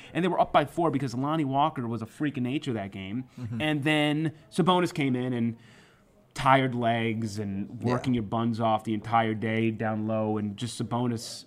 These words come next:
Speaker 1: was getting second chance opportunities.
Speaker 3: Yeah.
Speaker 1: And it just, you know, it, and then you had the, then you were playing a game where you had to match them offensively, and it just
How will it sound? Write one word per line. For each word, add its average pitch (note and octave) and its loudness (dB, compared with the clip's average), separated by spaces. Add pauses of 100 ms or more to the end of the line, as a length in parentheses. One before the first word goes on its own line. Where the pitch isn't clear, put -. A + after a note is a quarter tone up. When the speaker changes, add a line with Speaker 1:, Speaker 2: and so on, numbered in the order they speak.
Speaker 1:
was A#2+ -2
getting B2 -2
second A#2+ -4
chance A#2 -4
opportunities. A2+ 0
Speaker 3:
Yeah. - -6
Speaker 1:
And - -12 (400)
it E3 6
just, E3+ 4
you G3 6
know, D#3 10
it, D#3+ -2 (220)
and D#3+ 4
then E3 8
you F3 6
had D#3 4
the, D#3 -2
then D3 0
you D#3+ 6
were D#3+ 6
playing D3+ 2
a - 0
game C#3 4
where C3 4
you B2 4
had B2 2
to A#2+ -2
match A#2+ 0
them B2+ 0
offensively, A2+ -2
and A#2 0 (500)
it A#2+ -2
just A#2+ -2